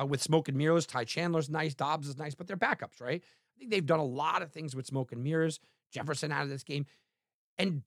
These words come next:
Denver looks good. Do we believe Denver? I didn't believe him last week. I thought that the Bills would win.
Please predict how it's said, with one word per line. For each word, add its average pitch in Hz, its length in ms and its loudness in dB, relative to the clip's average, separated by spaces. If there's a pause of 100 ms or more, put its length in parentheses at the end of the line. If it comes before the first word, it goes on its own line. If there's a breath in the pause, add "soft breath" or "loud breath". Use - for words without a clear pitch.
Denver 190 480 4
looks 165 320 0
good. 214 280 4 (140)
Do 135 120 -2
we 123 140 2
believe 104 440 -8
Denver? 196 440 0 (240)
I - 80 -4
didn't 214 180 2
believe 269 220 0
him 254 100 0
last 247 220 2
week. 262 160 -6
I 151 40 -2
thought 185 200 -4
that 185 140 -2
the 208 60 -12
Bills 202 280 0
would 202 100 -2
win. 214 300 2